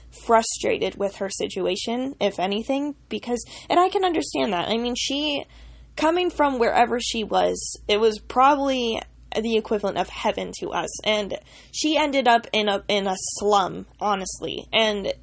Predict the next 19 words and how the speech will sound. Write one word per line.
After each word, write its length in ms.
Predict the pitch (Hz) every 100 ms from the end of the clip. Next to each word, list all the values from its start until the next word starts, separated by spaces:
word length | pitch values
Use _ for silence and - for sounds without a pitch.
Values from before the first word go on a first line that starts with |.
| -
it 200 | 240 233
just, 460 | 240 226 - - - - - - - -
it 100 | 285
was 140 | 277
shocking 480 | - 311 311 311 247
to 80 | 220
her, 260 | 202 190 -
and 160 | 226
knowing 300 | 226 240 254
that 200 | 247 226 -
she 180 | 233
had 120 | 214 208
the 80 |
possibility 540 | 202 202 - 208 220 202
of 100 | 202
never 320 | 196 190 208
going 300 | 208 208 202
back 240 | 196 196
home 460 | - 247 247 202 202